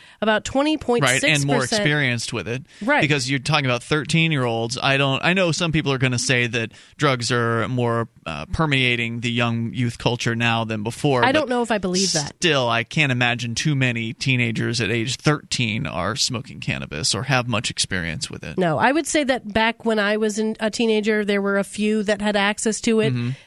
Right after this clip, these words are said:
Speaker 1: and today there are a few that have access to it, and most
Speaker 2: I didn't
Speaker 1: people
Speaker 2: get
Speaker 1: don't.
Speaker 2: access until I was sixteen.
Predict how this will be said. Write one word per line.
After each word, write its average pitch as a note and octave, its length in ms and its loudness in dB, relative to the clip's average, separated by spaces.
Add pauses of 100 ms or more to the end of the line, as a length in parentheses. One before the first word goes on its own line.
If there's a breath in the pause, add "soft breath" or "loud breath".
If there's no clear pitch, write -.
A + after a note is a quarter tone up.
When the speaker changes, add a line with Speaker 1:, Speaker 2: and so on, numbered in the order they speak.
(120 loud breath)
Speaker 1:
and G#3+ 240 2
today G3+ 360 2
there F#3+ 220 0
are F#3+ 200 2
a F3+ 60 -2
few G3+ 420 0
that F3+ 140 0
have F#3 160 0
access E3+ 500 -2
to E3 180 2
it, D#3+ 100 -2 (380 loud breath)
and G3+ 220 2
most F#3+ 120 4
Speaker 2:
I D3 80 4
didn't F3+ 200 2
Speaker 1:
people C#3+ 100 0
Speaker 2:
get C3+ 80 4
Speaker 1:
don't. B2+ 100 2
Speaker 2:
access C3 340 -2
until B2+ 180 0
I G#2+ 60 0
was F#2+ 120 -4
sixteen. G#2 560 -4